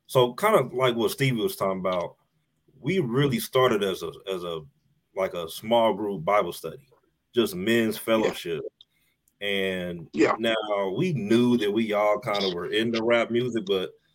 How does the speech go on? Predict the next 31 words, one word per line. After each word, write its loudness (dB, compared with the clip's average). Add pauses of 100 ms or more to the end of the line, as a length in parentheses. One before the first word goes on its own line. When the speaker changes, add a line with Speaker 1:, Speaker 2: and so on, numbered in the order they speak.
(280)
Speaker 1:
we -2
didn't 8
really 2
get 0
established, -2
like, -2
really 6
commit, -4 (680)
uh, -6
to -14
doing, 0
like, 0
a -6
project 0
together -2
until -4
maybe, -6
what, -8
a -10
few -6
months -4
into -4
doing -4
the -4
Bible 0
study 4
together 2
first. -4 (720)
Speaker 2:
Right, 8 (320)
right. 10
Speaker 1:
That -18